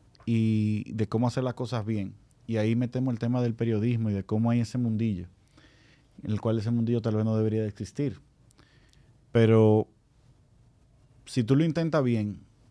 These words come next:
tú sabes que hubo un año en el cual en el Palacio dieron un regalo de Navidad en efectivo. Y yo no quiero ser adoctrinamiento de nadie, pero dieron un regalo en efectivo para todo, para todos los periodistas que cubríamos la fuente y habían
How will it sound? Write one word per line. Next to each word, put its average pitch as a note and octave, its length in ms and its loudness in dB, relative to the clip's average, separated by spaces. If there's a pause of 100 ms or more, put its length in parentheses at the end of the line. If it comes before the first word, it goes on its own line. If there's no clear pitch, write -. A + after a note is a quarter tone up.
(1000)
tú B2 100 0
sabes C#3 240 4
que D3+ 80 -2
hubo D3 100 2
un D3 140 2
año A2 320 4
en G#2+ 220 0
el G#2 120 -2
cual A2 440 0
en G2+ 340 -4
el G2 120 -4
Palacio G#2+ 560 -2
dieron G#2 340 -2
un A#2+ 100 -2
regalo A#2 340 0
de A2+ 60 0
Navidad G2+ 560 -2
en G2+ 100 -8
efectivo. G2 580 -4 (1040)
Y G2 80 0
yo G#2 100 2
no A2+ 120 0
quiero B2+ 160 -2
ser B2+ 180 0
adoctrinamiento G#2+ 760 0
de G#2 80 2
nadie, F2+ 340 -2 (760)
pero A2 240 6
dieron A2 220 4
un B2 40 2
regalo C3 220 4
en C3+ 60 4
efectivo A#2+ 440 0
para G2+ 160 0
todo, G#2+ 440 2 (100)
para G#2 160 2
todos A2 180 2
los B2 80 2
periodistas C3+ 440 -2
que G2 80 -4
cubríamos G#2 320 -2
la G#2 80 -2
fuente A2 360 -2
y F#2+ 80 -4
habían G2 460 -4